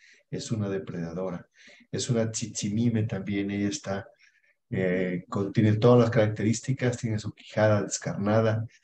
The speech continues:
tiene las características de los seres del Mictlán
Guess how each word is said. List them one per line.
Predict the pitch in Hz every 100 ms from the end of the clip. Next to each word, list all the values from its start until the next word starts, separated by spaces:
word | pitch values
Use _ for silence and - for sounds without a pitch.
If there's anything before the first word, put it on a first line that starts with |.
| _ _ _ _
tiene | 110 107 98
las | 95
características | - 98 - - 104 - 107 110
de | 101
los | 92 - -
seres | - 123 113 104 -
del | - 104 95
Mictlán | 98 110 - 107 110